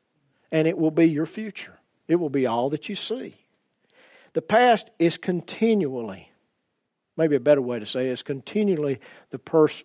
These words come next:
the future for a person who lives in a mess. Things don't change. And so Jacob comes to Canaan,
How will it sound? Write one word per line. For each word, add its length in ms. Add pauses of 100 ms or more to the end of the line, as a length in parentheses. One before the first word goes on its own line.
(100)
the 160
future 400
for 180
a 60
person 540 (340)
who 180
lives 340
in 120
a 20
mess. 480 (1200)
Things 200
don't 220
change. 600 (800)
And 100
so 140
Jacob 580 (460)
comes 480
to 140
Canaan, 560